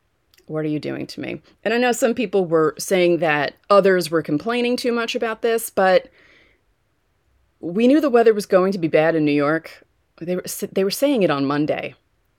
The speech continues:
And instead of being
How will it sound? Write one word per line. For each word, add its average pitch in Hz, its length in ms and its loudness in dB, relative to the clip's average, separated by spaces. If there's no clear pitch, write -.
And 170 520 0
instead 240 500 -2
of 214 340 4
being 185 480 0